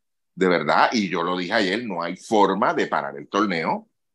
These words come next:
puesto lo que tú detengas ese torneo de B C N va a afectar la preparación al Mundial, sea un día, dos días, tres días, una semana, sea lo que sea el tiempo,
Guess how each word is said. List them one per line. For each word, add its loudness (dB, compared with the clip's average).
puesto 0
lo 4
que -6
tú 0
detengas 2
ese -2
torneo 0
de -2
B 0
C 2
N -6
va 4
a 0
afectar -4
la -4
preparación -6
al -10
Mundial, 0
sea 2
un 0
día, 0
dos -6
días, -4
tres -6
días, -4
una -6
semana, -2
sea 2
lo 0
que -2
sea -2
el -4
tiempo, -6